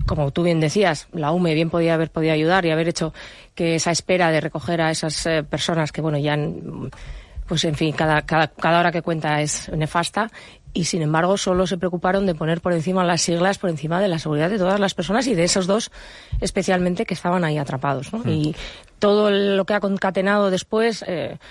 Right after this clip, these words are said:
Speaker 1: que han sido explicaciones surrealistas, que salía el consejero del consejero del tercer consejero, porque el Lehendakari no era capaz de asistir, que cuando se le preguntó por primera vez en directo fue cuando anunció el, el adelanto electoral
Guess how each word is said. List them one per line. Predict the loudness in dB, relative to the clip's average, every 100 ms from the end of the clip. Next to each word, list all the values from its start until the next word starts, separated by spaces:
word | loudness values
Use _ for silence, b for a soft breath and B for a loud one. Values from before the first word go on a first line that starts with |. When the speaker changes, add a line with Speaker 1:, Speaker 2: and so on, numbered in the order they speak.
| B
Speaker 1:
que | -4
han | 0
sido | 0
explicaciones | 0 -2 -2 -2 0 2 2
surrealistas, | 0 0 2 2 2 2 2 2
que | -2
salía | -4 0 2 2 2
el | 0
consejero | -4 -4 -2 0
del | 0
consejero | -2 -2 -2 0 2 2
del | 2 0
tercer | -2 -2 -2
consejero, | 0 0 0 2 2
porque | 0 -4 -4 -4 B B B -4
el | 0
Lehendakari | 2 2 2 2
no | 4 4
era | 2
capaz | 2 0 0
de |
asistir, | -2 -4 -6 -2 -2 -4 B B B -8
que | -4
cuando | 0 0
se | 0
le | 0
preguntó | 0 0 2 2
por | 0
primera | 0 2 4
vez | 2 0
en |
directo | 0 0 -2 -2
fue | 0
cuando | 0 0
anunció | 0 0 0 2
el, | 2
el | 0 0 0
adelanto | 0 2 2 2 0
electoral | -2 0 2 2 0